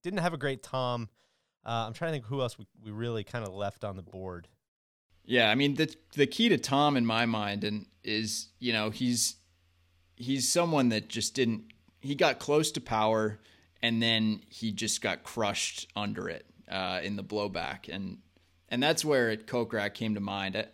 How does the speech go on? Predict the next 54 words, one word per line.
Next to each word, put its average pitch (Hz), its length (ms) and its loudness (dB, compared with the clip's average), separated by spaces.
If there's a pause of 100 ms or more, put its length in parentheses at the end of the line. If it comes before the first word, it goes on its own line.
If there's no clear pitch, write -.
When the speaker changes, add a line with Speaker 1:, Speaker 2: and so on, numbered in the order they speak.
(420)
Speaker 2:
you - 100 -6
know, 113 80 0
hopefully 156 340 4
not, 123 300 0
Kok-, 127 420 0
Kokrak's 135 480 2
not 113 120 -2
gonna 101 140 -4
catch 110 280 -2
any 98 120 -4
shrapnel, 101 800 0
you 101 140 -8
know, 92 160 -6
just - 280 -8
in 101 140 -6
general 104 360 -4
from, 104 380 -10 (440)
from, 104 240 -6
uh, 90 340 -4 (380)
everything 120 340 -2
going 110 200 -2
on 110 140 -2
in 101 60 -6
the 98 60 -8
golf 98 340 -2
world. 95 300 -6
But, 90 260 -10 (720)
uh, 101 400 2
yeah, 123 220 4
I 104 80 0
mean, 110 360 -2
no 123 200 2
one 139 160 6
really 110 280 2
catch-, 110 280 -4
it's 110 240 -4
the - 80 -10
P 135 160 0
G 110 160 0
A 101 40 -2
Tour, 104 360 -2
like, 92 280 -6
bad 101 300 2
things 107 240 -4
don't 92 180 -6
happen 98 280 -4
to - 60 -12
these - 180 -10
guys. 69 320 -8
So - 280 -10 (380)
Tom's 104 300 -6
a 95 40 -14
tough - 280 -10
one. 85 160 -12